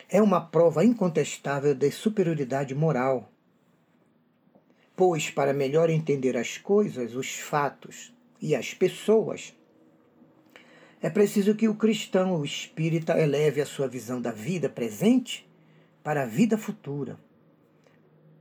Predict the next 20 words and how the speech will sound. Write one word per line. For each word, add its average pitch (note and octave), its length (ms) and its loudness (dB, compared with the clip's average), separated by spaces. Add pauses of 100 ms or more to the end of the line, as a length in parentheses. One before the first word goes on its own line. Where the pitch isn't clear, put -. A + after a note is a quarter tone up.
(640)
e - 80 -4
se - 160 0
coloque G3+ 460 2
acima A3+ 500 2
das D#3 180 2
expectativas D#3+ 920 -4 (480)
puramente E3+ 560 2
materialistas D#3+ 800 0
dos D3 240 -6
homens D3 720 -4 (800)
aqui - 340 -8
na D#3 160 0
vida, C#3+ 300 -2
na D3 120 -4
matéria. B2+ 640 -4 (800)
E G3 80 4
ainda A3+ 380 4
renuncie B3+ 800 4
à D#3 80 2
satisfação E3+ 960 -2